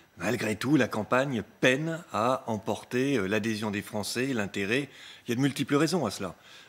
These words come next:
Euh, il y a d'abord le fait que le covid n'est plus au cœur des préoccupations, mais il y a encore quinze jours ou trois semaines, il l'était. Euh, il y a le fait que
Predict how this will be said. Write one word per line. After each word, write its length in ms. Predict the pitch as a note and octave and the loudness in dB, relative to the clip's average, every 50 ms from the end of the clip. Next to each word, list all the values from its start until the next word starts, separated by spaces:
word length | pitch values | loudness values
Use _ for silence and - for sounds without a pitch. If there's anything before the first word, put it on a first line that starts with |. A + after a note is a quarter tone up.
| - - | -12 -8
Euh, 160 | G2 F#2+ F2+ F2+ | -6 -4 -4 -4
il 60 | F2 F2 | -4 -4
y 60 | F#2 | -6
a 40 | F2+ | -6
d'abord 280 | F2 F2 F2+ G#2 G2 | -6 -4 -2 -2 -2
le 100 | F2+ F#2 | -2 -4
fait 320 | F2 - - B2+ A#2 - - | -6 0 0 0 0 0 -4
que 320 | - A#2+ A2+ A2+ G#2+ F#2+ | -4 -2 -2 -2 -2 -4
le 200 | G#2 G2 F#2 F#2+ F#2 | -6 -6 -6 -6 -6
covid 440 | - - B2 A#2+ G#2 C3 C3 A2+ G2+ G2 - - - - - - | -6 -2 -2 -2 0 0 -2 0 -2 -4 -8 -8 -20 -20 -18 -10
n'est 260 | A2 G#2+ A2+ C3+ D3 | -4 -2 2 2 2
plus 260 | C#3+ - - C#3+ D#3+ D#3 | 0 0 0 2 4 4
au 100 | C#3 A2+ | 4 4
cœur 240 | - - C#3 C3 | 4 4 4 4
des 80 | A#2 G#2+ | 4 2
préoccupations, 640 | G#2 - - A2+ - - G2 - A2 - - C3+ C3 | -2 -4 -4 -6 -4 -6 -4 -4 -2 -2 -2 -2 -2
mais 120 | A#2+ G#2 F#2+ | 0 0 -2
il 20 | |
y 20 | |
a 40 | F#2+ | -2
encore 220 | F2+ F#2 G2 - - | -4 -6 -8 -8 -6
quinze 200 | - A#2 A2 G2 | -4 -4 -2 -4
jours 240 | F2+ F#2+ A#2+ A2+ | -4 -4 -6 -6
ou 60 | G2 G2 | -6 -6
trois 160 | - A2 G2+ | -4 -4 -4
semaines, 260 | - - A2+ G#2+ G2+ | -4 -2 -2 -2 -2
il 200 | G2 F#2 F#2 F#2+ | -2 -4 -4 -2
l'était. 340 | F#2+ G2+ - - D3+ E3+ G#3+ - - - - - - - - - - - | -4 -4 -2 -2 -2 -2 -2 -4 -10 -20 -20 -20 -20 -20 -20 -16 -8 -6
Euh, 100 | G2+ G2+ - | -6 -4 -4
il 100 | B2 G#2+ | -2 -2
y 60 | A2+ | 0
a 40 | G#2+ | 0
le 100 | A2 G#2 | 0 0
fait 240 | - - C#3+ B2+ - | 2 2 0 0 2
que 280 | - A#2 B2+ C3+ B2+ | 0 0 0 0 0